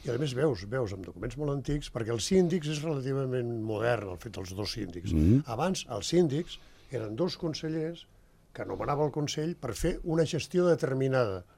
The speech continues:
Speaker 2: En concret, sí.
Speaker 1: En concret.
Speaker 2: Sí.
Speaker 1: Feien aquella gestió i quan tornaven ja no eren
Speaker 2: Ja està.
Speaker 1: síndics. O sigui, eren uns representants del Consell que anaven a pagar la quèstia a la Rochelle, o
Speaker 2: Sí,
Speaker 1: on
Speaker 2: sí.
Speaker 1: fos, on, on, on tinguessin d'anar, eh? I anaven i ja està. Però,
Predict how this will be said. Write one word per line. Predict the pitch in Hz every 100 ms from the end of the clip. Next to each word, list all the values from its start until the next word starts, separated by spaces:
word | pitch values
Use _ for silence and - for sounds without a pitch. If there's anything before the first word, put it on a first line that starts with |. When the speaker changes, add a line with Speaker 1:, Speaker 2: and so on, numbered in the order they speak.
| - - - -
Speaker 2:
En | 87
concret, | 90 98 104 110 73
sí. | - 98
Speaker 1:
En | 147
concret. | 147 139 170 156 82
Speaker 2:
Sí. | -
Speaker 1:
Feien | 165 175
aquella | 180 180 170
gestió | 151 214
i | 185
quan | 170
tornaven | 156 165 165 151
ja | 151
no | 156 156
eren | 135
Speaker 2:
Ja | 90
està. | - 92
Speaker 1:
síndics. | 87 80 -
O | 98
sigui, | 147
eren | 139
uns | 160 151
representants | 139 127 127 110
del | 110
Consell | 110 196
que | 131
anaven | 127 147
a | -
pagar | 131 135
la | 110
quèstia | 131 - 185 180 - - -
a | 120
la | 107 98
Rochelle, | 87 - 147 190 113 - -
o | 120 117
Speaker 2:
Sí, |
Speaker 1:
on | 98
Speaker 2:
sí. | 87
Speaker 1:
fos, | 135 196 123
on, | 110 107 110
on, | 110 110
on | 104
tinguessin | - 120 143 196
d'anar, | 160 143 98 131
eh? | 147
I |
anaven | 104 113 135 160
i |
ja | 123
està. | 104 107 - - - - - - - - - -
Però, | 147